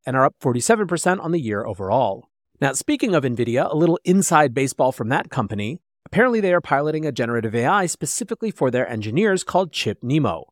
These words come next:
In what is something of a dogfooding moment, the company's C T O in a keynote on Monday talked about how they had been testing a specific L L M to boost the productivity of their chip designers. The model is custom designed and trained on NVIDIA data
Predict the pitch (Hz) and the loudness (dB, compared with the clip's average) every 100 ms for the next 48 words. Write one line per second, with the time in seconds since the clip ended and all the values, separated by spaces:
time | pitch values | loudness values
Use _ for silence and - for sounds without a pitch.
0 | _ - 160 170 170 240 254 208 143 113 | _ -4 2 2 4 2 0 -2 -2 0
1 | 147 214 - 175 135 117 107 110 156 - | 4 2 2 0 2 -2 -4 -4 -8 -14
2 | _ - - 202 190 170 170 - 139 160 | _ -4 2 4 4 2 -2 0 4 4
3 | 156 131 - 180 156 147 113 135 190 127 | 4 0 -4 0 2 0 2 2 2 0
4 | 98 104 _ - 180 220 196 - 156 147 | -2 -6 _ 0 4 6 4 4 4 4
5 | 143 143 135 196 - 156 - - - 226 | 4 0 0 0 0 -4 -4 -4 -2 0
6 | - - 127 127 131 131 127 113 165 202 | -2 0 0 2 2 0 -4 -2 -2 -2
7 | - - 131 127 - 220 170 - 107 123 | -4 0 0 0 -2 0 -2 -2 -6 -6
8 | - - - 107 123 143 113 82 - - | -6 -8 -8 -4 0 0 0 -6 -12 -14
9 | _ _ 151 156 196 185 156 - - 196 | _ _ 0 6 6 6 0 -2 0 0
10 | - 196 175 156 139 147 156 135 117 - | 2 0 2 2 2 0 2 0 -2 -4
11 | 160 151 135 127 123 139 117 101 139 123 | -2 0 0 0 -2 -2 -2 0 0 0
12 | 101 | -4